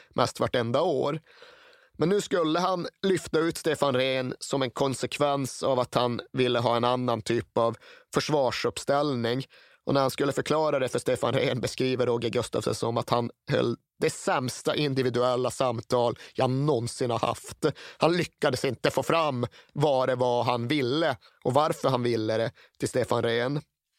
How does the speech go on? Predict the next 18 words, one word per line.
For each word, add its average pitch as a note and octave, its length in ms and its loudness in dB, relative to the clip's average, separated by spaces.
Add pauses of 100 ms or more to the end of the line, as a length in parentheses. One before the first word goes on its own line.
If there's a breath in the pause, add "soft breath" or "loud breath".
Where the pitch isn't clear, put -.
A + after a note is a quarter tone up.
(240)
Men C3 560 2 (840 soft breath)
då F3+ 80 2
blev G#3 160 2
givetvis E3 460 0
Jonas D3 240 -2
Olsson C#3 280 0
skadad C#3 640 0
strax - 280 -6
före A#2 180 0
paus. B2+ 480 0
Han C#3+ 220 0
slår C3 220 0
axeln D3+ 400 -2
ur B2 60 0
led A2+ 280 -2
på A#2+ 80 0
någon A#2+ 120 0
vänster B2+ 540 -2